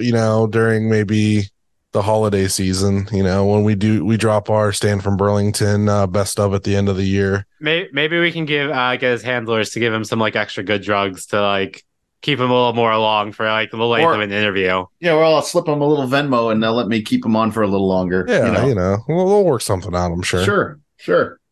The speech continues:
Speaker 1: And I don't know what I'm doing. I'm, I'm, I think we're gonna do some stuff with, uh, Dalton called Fed Watching.
Speaker 3: He's
Speaker 1: Or
Speaker 3: the
Speaker 1: we
Speaker 3: best.
Speaker 1: watch, watch some crazy shit. I don't know. We'll see. Uh, it's, it's in the works. There's,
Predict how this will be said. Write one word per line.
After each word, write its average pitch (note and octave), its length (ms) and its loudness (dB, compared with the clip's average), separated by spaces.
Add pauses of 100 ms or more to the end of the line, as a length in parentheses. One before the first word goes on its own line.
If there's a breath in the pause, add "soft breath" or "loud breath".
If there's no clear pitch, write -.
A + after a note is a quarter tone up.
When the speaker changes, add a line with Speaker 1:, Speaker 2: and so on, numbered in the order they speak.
(220)
Speaker 1:
And A#2 440 0
I D#3+ 160 2
don't D3 140 2
know A2 160 4
what G#2+ 180 4
I'm G2+ 180 0
doing. G2+ 380 2
I'm, D3 200 0
I'm, C#3+ 440 -2
I A#2+ 160 -2
think C#3 200 -2
we're B2 180 0
gonna A#2 320 2
do A2+ 180 -2
some A2 180 -4
stuff G#2 360 -2
with, G2 220 -2
uh, F#2+ 140 2
Dalton G2+ 680 -2 (240)
called F#2 220 0
Fed G#2 260 -2
Watching. G#2 600 0 (440)
Speaker 3:
He's B2+ 120 0
Speaker 1:
Or G2+ 60 2
Speaker 3:
the G2+ 40 2
Speaker 1:
we G2 120 4
Speaker 3:
best. G2 100 4
Speaker 1:
watch, - 380 -2
watch G2 200 -2
some F#2+ 120 -8
crazy G2 360 -2
shit. G2 460 0
I F#2 80 -2
don't F2+ 180 -4
know. F#2 260 0
We'll F#2+ 120 2
see. F#2 320 0
Uh, F#2 600 -2
it's, - 200 -4
it's G2+ 260 -2
in A2 100 2
the G2+ 80 2
works. G2 260 0
There's, A2 260 0